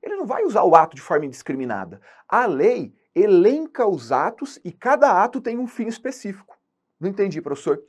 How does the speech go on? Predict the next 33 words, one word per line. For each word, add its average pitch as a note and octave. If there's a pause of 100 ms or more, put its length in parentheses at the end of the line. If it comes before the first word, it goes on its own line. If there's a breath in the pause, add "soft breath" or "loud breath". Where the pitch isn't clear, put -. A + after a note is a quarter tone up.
(160)
Você -
vai B2+
entender B2
com D3
um D3
exemplo. A2+
Vem C3+
comigo, G2+
ó. F2 (260 loud breath)
É -
com -
um D3
exemplo D3
que -
vai B2+
ficar -
fácil. - (400)
Quer -
ver? C#3+ (800)
Esse G#3
exemplozinho B2+
aqui, A2
ele C3
é A#2+
muito G3
importante, C#3
inclusive B2
ele C3+
cai C3+ (160)
também A#2
bastante G#2+
em C3+
prova. E2+